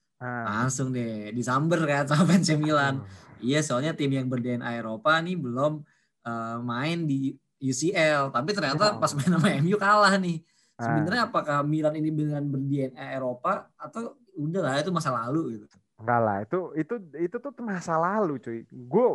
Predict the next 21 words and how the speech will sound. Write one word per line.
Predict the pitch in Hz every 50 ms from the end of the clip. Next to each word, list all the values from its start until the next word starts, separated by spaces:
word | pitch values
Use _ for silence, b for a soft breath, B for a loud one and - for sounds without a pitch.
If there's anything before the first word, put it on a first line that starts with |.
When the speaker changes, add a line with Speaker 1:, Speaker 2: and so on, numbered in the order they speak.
| 113 135 139 127
Speaker 1:
gue | 127 127 196 196 147 131
kemarin | 131 - 160 165 165 202 220
tuh | 233
pas | 302 - 262 170
yang | 170 160 151 151
M | 113 143 139 135
U | 135 135 -
ketemu | 135 - - 131 131 127
Milan | 123 127 127 143 147 147 143
tuh | 139 135 120
ya, | 113
kalau | - 117 117 120
menurut | 120 117 120 113
gue | 107 120 131 123 113 107 - -
kan | - 175 196 170
banyak | 135 135 143 151
yang | - - 135 123
kayak | - 123 113 98
nostalgia | 120 117 - - 120 120 113 107 123 123 131 127
zamannya | 120 123 117 113 113 113 113 110
Pirlo, | - 117 117 113 110 123 123 123 123 120 123 123 123 123 120